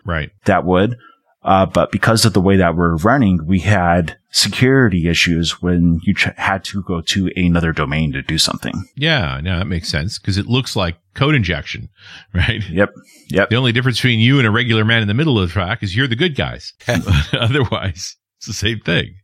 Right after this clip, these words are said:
Speaker 2: Uh, so we figured out a way that, uh, we could actually get around that. And that's what we call site dot origin is the new A P I. And with site dot origin, inside of your test, when you're about ready to transfer to a new domain. So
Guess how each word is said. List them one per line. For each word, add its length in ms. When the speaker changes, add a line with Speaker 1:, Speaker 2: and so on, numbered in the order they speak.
Speaker 2:
Uh, 140
so 160
we 80
figured 280
out 140
a 60
way 240
that, 340
uh, 180
we 60
could 140
actually 260
get 160
around 280
that. 260
And 280
that's 200
what 160
we 40
call 380
site 260
dot 200
origin 560
is 160
the 100
new 180
A 80
P 220
I. 140
And 180
with 80
site 240
dot 180
origin, 680
inside 540
of 360
your 200
test, 640
when 180
you're 320
about 380
ready 260
to 240
transfer 460
to 160
a 20
new 180
domain. 440
So 340